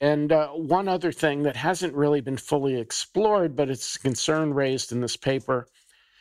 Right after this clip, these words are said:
is that the increased saltiness in, uh, water can liberate other toxic chemicals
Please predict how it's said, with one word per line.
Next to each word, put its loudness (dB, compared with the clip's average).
is 2
that 2
the 0
increased -2
saltiness 0
in, 0
uh, -2
water -2
can 2
liberate 2
other 4
toxic 0
chemicals 0